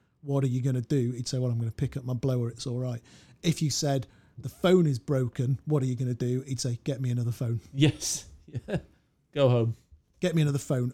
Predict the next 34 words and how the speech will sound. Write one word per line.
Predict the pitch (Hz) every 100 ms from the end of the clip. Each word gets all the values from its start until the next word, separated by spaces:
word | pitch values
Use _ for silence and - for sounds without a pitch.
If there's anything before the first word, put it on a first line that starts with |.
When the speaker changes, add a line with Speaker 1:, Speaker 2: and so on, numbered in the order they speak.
| -
Speaker 1:
'cause | - 123
I | 117
can | - 117
talk | - 127 127
to | 120
people | 123 123 123 120
and | 135
I | 120
can | - 123
get | 123 -
through | 131 117
to | -
'em." | 117 - - - - _ -
And, | 160
uh, | 165
and | 175 170
we | 170
have | 175 165
said | - 143
on | 135 135
several | - 147 151 135
occasions, | - 135 123 127 117
I |
think, | 131 123
Mike, | 131 120 - _ _
uh, | 151 147
as | 120
we've | 131 120
talked | - 147 123 - - - - - - _ _ _
in | 147
the | 123
last | 131 131 - - _ _
several | - - 139 127
months, | 131 165 131 - - -